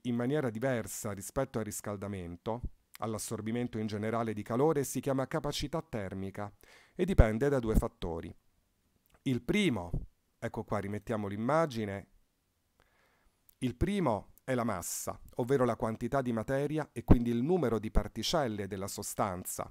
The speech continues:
che assorbono calore. Il secondo è il calore specifico che dipende dal tipo di sostanza.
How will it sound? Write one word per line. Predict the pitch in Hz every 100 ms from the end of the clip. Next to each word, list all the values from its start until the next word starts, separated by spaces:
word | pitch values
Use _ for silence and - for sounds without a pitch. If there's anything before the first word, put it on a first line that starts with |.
| - -
che | 113
assorbono | - 120 110 107 104
calore. | 104 104 87 85 90 - - _ _ _ _ _ _ _ _ _ _ _ _ _ - - _ _
Il | 147 127
secondo | 214 180 104 98 107 131 - -
è | 131
il | 120
calore | 135 156 120
specifico | 110 180 190 113 95 123 151
che | 165
dipende | 165 160 98 104
dal | 127 156 -
tipo | 104 104
di | 127
sostanza. | 135 147 - - 85 87 - 87